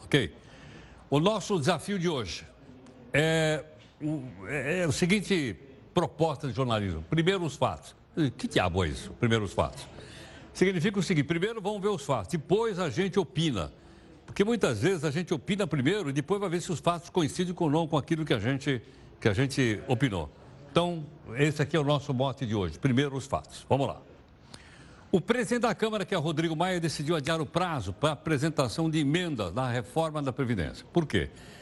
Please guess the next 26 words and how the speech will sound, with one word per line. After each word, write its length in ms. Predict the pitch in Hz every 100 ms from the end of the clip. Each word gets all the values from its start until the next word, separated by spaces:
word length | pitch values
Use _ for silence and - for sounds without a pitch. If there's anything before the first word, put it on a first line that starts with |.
| - -
Ia 140 | 151
vencer 380 | 160 160 - 180
na 100 | 160
semana 360 | 165 151 151 143
que 120 | 131
vem, 220 | 131 175
vai 140 | 156
ter 100 | 147
um 80 | 180
monte 560 | 165 147 160 214 190 151
de 100 | 143
emenda 320 | 135 135 123
lá. 180 | 123 175 - - - - - -
E 120 | 117 143
ele, 160 | 175 165
então, 240 | - 170
resolveu 420 | 151 143 151 127
empurrar 520 | 156 - 170 131 156
a 20 | 131
data 320 | 143 147 135
até 120 | 143
o 60 | 135
dia 160 | 135
trinta 420 | - - 196 226
de 60 | 170
maio. 260 | 131 73